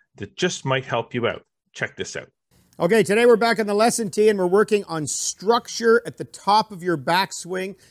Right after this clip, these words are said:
Speaker 2: setting that club up in the right position so you can deliver it to the golf ball. So important. Uh, my model Jake here is going to show us how it's done wrong. First of all, what we see every day.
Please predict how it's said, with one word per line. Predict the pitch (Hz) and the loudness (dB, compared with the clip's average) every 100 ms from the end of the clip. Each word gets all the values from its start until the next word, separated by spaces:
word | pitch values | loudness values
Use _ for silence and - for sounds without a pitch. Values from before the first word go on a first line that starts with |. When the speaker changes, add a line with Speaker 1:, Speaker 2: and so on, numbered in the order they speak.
| _ | _
Speaker 2:
setting | - 233 226 | -4 2 2
that | 208 185 | 2 0
club | 196 196 | 0 0
up | 196 190 | 0 -2
in | |
the | 160 | -4
right | 143 165 202 - | 0 2 2 0
position | 185 143 190 190 185 | -4 -2 -2 -2 -8
so | - | -4
you | 175 170 | -2 -2
can | 165 | -2
deliver | 143 151 202 208 202 | -2 2 2 4 2
it | |
to | 175 | 0
the | 147 | -4
golf | 139 160 170 | 0 0 0
ball. | 175 - _ | -2 -2 _
So | - 330 | -4 0
important. | 294 208 208 247 302 - _ _ - | 0 2 2 2 -2 -16 _ _ -2
Uh, | 165 | -2
my | 175 185 | 0 0
model | 214 247 220 | 2 2 2
Jake | 151 233 247 | 2 2 2
here | 208 233 233 | 4 4 2
is | 170 | -2
going | 196 202 180 | -2 -2 -4
to | |
show | - 220 226 | -4 -2 0
us | 208 | -2
how | 170 185 | -2 -2
it's | 185 - | -2 -4
done | 196 185 165 | -2 -2 -2
wrong. | 156 196 254 233 170 156 | 0 4 4 2 0 0
First | 220 247 - | 2 2 2
of | 175 | 0
all, | 175 | 2
what | 185 202 | 2 0
we | 190 | 0
see | - 202 | 0 0
every | 190 185 | 2 2
day. | 190 220 | 4 0